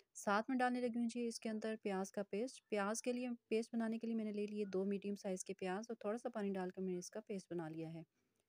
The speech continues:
तो ऑयल गर्म हो चुका था, मैंने डाल दिया है इस paste को इसके अंदर और इसे तकरीबन चार से पाँच मिनट के लिए भून लूँगी, जब तक कि इसका कच्चापन दूर ना हो जाए और साथ जो paste के अंदर पानी शामिल किया था वो पानी इसका खुश्क ना हो जाए।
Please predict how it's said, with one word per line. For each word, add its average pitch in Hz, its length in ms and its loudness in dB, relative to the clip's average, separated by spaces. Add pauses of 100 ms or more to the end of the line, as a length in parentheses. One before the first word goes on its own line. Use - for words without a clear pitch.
(760)
तो 196 180 2
ऑयल 214 180 4
गर्म 240 220 2
हो 240 80 2
चुका 233 200 -4
था, 233 100 -4
मैंने 220 160 0
डाल 180 200 2
दिया 185 180 -2
है 185 80 0
इस 185 140 -4
paste 175 260 -4
को - 120 -4
इसके 185 200 -4
अंदर 214 260 2 (880)
और 208 80 4
इसे 226 140 -2
तकरीबन 254 340 0
चार 233 200 2
से 233 140 2
पाँच 226 320 -2
मिनट 233 120 0
के 233 100 -4
लिए 226 120 4
भून 208 240 0
लूँगी, 220 340 -2 (340)
जब 208 200 2
तक 208 120 -2
कि 220 160 0
इसका 208 260 -4
कच्चापन 208 420 -2
दूर 190 160 4
ना 208 120 2
हो 202 140 2
जाए 214 160 0
और 254 140 0
साथ 196 260 0
जो 190 120 -2
paste 190 260 0
के - 120 -2
अंदर 190 280 2
पानी 180 180 4
शामिल 190 280 0
किया 190 140 -2
था 190 100 -6
वो 240 120 0
पानी 185 220 2
इसका 185 220 -4
खुश्क - 280 -6
ना 185 60 0
हो 170 120 -2
जाए। 156 200 -6